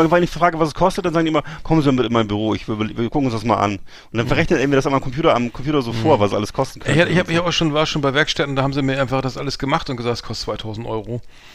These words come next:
Speaker 1: Ja, das gibt's
Speaker 2: Hatte,
Speaker 1: auch,
Speaker 2: hatte ich auch
Speaker 1: ja.
Speaker 2: schon, habe ich dann aber mich geweigert, erfolgreich.
Speaker 1: Ach, tatsächlich?
Speaker 2: Mhm.
Speaker 1: Okay.
Speaker 2: Ja, ja,
Speaker 1: Ja, ja.
Speaker 2: ja, aber nur einmal,
Speaker 1: Wow.
Speaker 2: das hat nur einmal geklappt. Ähm, naja, aber das ist ja ganz schön, weil so, gerade wenn man so, wenn man eben kein Leasing-Auto fährt wie ich, <laughs> sondern das so eine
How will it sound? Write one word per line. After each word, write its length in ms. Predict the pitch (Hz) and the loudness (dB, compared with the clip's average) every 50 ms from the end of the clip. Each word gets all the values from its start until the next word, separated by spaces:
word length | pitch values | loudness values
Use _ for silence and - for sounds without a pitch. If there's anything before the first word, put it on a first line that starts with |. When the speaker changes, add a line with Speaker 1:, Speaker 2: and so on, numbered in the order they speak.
| - - - | -16 -6 0
Speaker 1:
Ja, 80 | 117 | 0
das 120 | 123 127 - | 0 0 0
gibt's 140 | - - 123 | -4 -2 -2
Speaker 2:
Hatte, 100 | 123 117 | 0 2
Speaker 1:
auch, 80 | 117 | 2
Speaker 2:
hatte 100 | 120 - | 0 0
ich 60 | 147 160 | 0 0
auch 40 | |
Speaker 1:
ja. 60 | 165 - | -2 -2
Speaker 2:
schon, 280 | - 127 113 117 123 | -2 -4 -2 -2 -2
habe 100 | 131 127 | -4 -4
ich 60 | 123 | -4
dann 120 | - 143 131 | -6 -4 -4
aber 140 | 123 131 131 | -4 -2 -2
mich 160 | 127 117 - | -4 -4 -6
geweigert, 540 | - 135 131 139 135 110 104 113 - - - 110 107 | -6 -6 -4 -4 -4 -4 -4 -6 -6 -8 -12 -12 -12
erfolgreich. 640 | - 110 104 - - 113 - - 110 113 - - - - - - | -10 -10 -10 -8 -8 -10 -8 -8 -10 -10 -12 -12 -16 -20 -16 -10
Speaker 1:
Ach, 100 | - - - | -6 -4 -2
tatsächlich? 440 | 202 196 - 220 196 - - 175 165 123 | 0 0 -2 -2 -4 -4 -2 -2 -2 -2
Speaker 2:
Mhm. 60 | 117 127 | -2 -4
Speaker 1:
Okay. 160 | 127 - 139 | -6 -8 -8
Speaker 2:
Ja, 40 | 127 117 135 | -8 -8 -6
ja, 180 | 127 123 123 117 - - | -6 -6 -6 -8 -10 -10
Speaker 1:
Ja, 180 | 139 120 123 123 120 117 117 113 | -10 -8 -8 -8 -8 -8 -10 -10
ja. 80 | 120 120 113 | -10 -8 -8
Speaker 2:
ja, 40 | 113 - | -8 -6
aber 140 | 113 120 | -6 -6
nur 160 | 123 120 117 - | -4 -6 -6 -6
einmal, 240 | 120 117 113 113 113 | -6 -6 -6 -2 -2
Speaker 1:
Wow. 180 | 92 95 98 | 0 0 0
Speaker 2:
das 120 | 98 - - | -2 -4 -6
hat 80 | - | -8
nur 80 | 120 117 | -8 -8
einmal 160 | 113 113 113 117 | -8 -8 -8 -8
geklappt. 400 | 113 - - 127 123 - - - - - - - - - - - - - - - - | -8 -8 -10 -10 -10 -12 -14 -14 -14 -12 -10 -8 -6 -6 -6 -6 -6 -8 -10 -12 -8
Ähm, 260 | - 123 123 123 127 127 151 | -6 -4 -4 -4 -6 -4 0
naja, 200 | 156 160 156 139 | 2 4 6 6
aber 100 | 135 143 | 4 4
das 160 | 151 139 - | 0 0 -4
ist 140 | 156 143 - | -6 -6 -4
ja 100 | 147 139 | -4 -4
ganz 160 | 135 131 127 - | -4 -4 -4 -4
schön, 220 | - 127 113 113 | -4 -4 -6 -4
weil 100 | 120 120 | -6 -8
so, 100 | 113 - 117 | -8 -8 -10
gerade 300 | 117 123 139 143 139 135 | -6 -2 0 0 0 0
wenn 60 | 131 | 0
man 100 | 131 131 | -2 -2
so, 140 | 120 135 - - 123 123 | -4 -6 -8 -8 -8 -6
wenn 80 | 127 | -4
man 140 | 131 131 120 | -4 -4 -4
eben 160 | - 123 - | -6 -8 -6
kein 360 | - - 147 147 139 127 120 123 | -4 -4 -2 -2 -2 -4 -6 -8
Leasing-Auto 840 | 120 113 113 120 131 139 123 127 120 113 120 117 - 120 120 110 | -10 -12 -10 -8 -6 -6 -6 -6 -6 -4 -6 -6 -6 -6 -8 -8
fährt 320 | 107 - - 123 - - - | -8 -6 -8 -8 -8 -8 -10
wie 40 | |
ich, 260 | - 139 131 - - - - - | -8 -8 -8 -8 -6 -6 -6 -2
<laughs> 60 | - | -2
sondern 520 | 254 - - - 247 208 - - 269 226 - - | -2 -2 -2 -2 -2 -2 0 0 0 0 0 0
das 200 | 254 - - - | 2 2 2 2
so 60 | 311 | 0
eine 180 | - 247 247 | 0 2 2